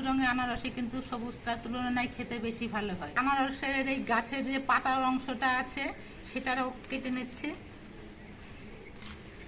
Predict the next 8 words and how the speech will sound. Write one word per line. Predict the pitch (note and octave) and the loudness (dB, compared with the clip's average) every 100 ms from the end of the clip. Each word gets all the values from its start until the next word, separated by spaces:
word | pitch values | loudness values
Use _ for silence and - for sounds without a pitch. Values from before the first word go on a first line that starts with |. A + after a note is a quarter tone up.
| - - - - - - - - - - - - - - - - - - - - - | -10 -10 -10 -10 -8 -2 -2 -2 -6 -8 -10 -12 -10 -8 -10 -8 -10 -10 -8 -10 -4
এটা | G#3+ C#4+ | 2 4
কিন্তু | C#4 C4+ C#4 C4+ | 4 2 4 6
মাটির | - D4 C4 | 6 4 2
মধ্যে | C4+ A3 C4+ | 2 2 -2
পুঁতে | C4 C#4 C4 | -4 -4 -4
দিলে | B3+ B3+ | 0 2
আবার | B3+ C4 A#3+ | 4 2 4
গাছ | A3+ | 4